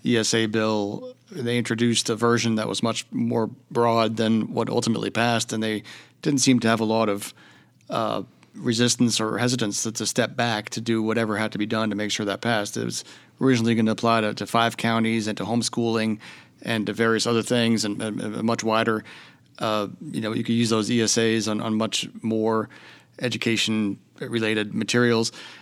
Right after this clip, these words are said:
Uh, and in the end, it was two counties, and, and the income limits were much lower, and they just, you know, they, they're like, "Well, that's fine. We passed it. We're happy."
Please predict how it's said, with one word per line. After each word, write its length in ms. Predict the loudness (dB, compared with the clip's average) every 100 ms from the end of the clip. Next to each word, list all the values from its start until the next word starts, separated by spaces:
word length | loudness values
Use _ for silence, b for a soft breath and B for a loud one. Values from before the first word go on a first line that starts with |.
| B
Uh, 180 | 0 2
and 140 | 4
in 60 | 6
the 120 | 6
end, 180 | 6 4
it 40 |
was 280 | 4 0 -2
two 160 | 0 2
counties, 540 | 2 0 0 -2 -2
and, 200 | -4 -6
and 280 | -4 -4 -4
the 140 | -4
income 260 | -4 -4 -2
limits 280 | 0 0 0
were 60 |
much 200 | -2 -2
lower, 500 | 0 0 0 0 -2 -4
and 360 | -6 -6 -6
they 100 | -6
just, 260 | -4 -4 -6 -8
you 100 | -10
know, 220 | -8 -8 -10 -12
they, 140 | -10 -8
they're 180 | -6 -6
like, 140 | -4
"Well, 80 | -4
that's 180 | -2 0
fine. 300 | 0 0 0
We 80 |
passed 340 | -2 0 -2 -2
it. 80 | -6
We're 100 | -6
happy." 380 | -8 -8 -12